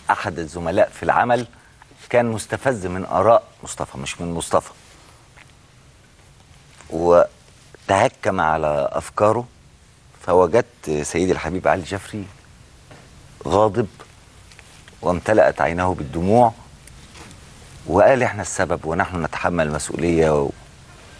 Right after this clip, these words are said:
وأشياء كثيرة جدا. هل ده معناه إن إحنا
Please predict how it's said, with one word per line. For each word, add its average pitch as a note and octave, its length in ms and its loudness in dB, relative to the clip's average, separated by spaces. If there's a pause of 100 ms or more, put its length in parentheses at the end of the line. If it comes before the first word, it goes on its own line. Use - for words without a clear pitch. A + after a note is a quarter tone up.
وأشياء D2+ 560 2
كثيرة D#2+ 340 -4
جدا. C2+ 380 -8 (1600)
هل D#3 360 0
ده E3+ 160 2
معناه A#2 420 2
إن A#2+ 140 0
إحنا G#2 400 0